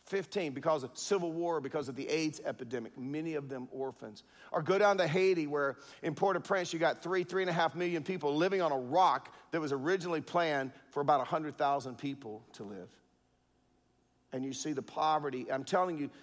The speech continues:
I'm so thankful that God's allowed me to do that because, see, when you're involved in something like that, your mind is immediately taken from what you don't have and what you don't need to what they don't have,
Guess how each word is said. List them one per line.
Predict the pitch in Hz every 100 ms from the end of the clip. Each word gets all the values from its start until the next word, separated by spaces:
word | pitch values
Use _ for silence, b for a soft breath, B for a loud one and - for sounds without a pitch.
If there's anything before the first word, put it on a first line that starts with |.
| B _
I'm | 156 147
so | 135 - 190
thankful | 180 180 165 160
that |
God's | 143 156 156
allowed | 151 151 151
me | 156
to | 147
do | 147 160
that | 139
because, | 127 139
see, | 127 175 151 B
when | - 151
you're | 165 165
involved | 170 165 180 196
in |
something | 190 190 180 175
like | 175 165
that, | 175 165
your | 160
mind | 156 160
is | 160
immediately | 147 147 170 196 180 190
taken | - 180 175 160
from | 139 151
what | 147 147
you | 147
don't | 143 147 160 156
have | 156 139 123 - B B
and | 139 135
what | 143
you | 151 143
don't | 120 151 151 151
need | 151 127 117 - _ _ _ _ _ _ _
to | 139
what | 143 143
they | 131 165
don't | 170 139
have, | 135 127 110 107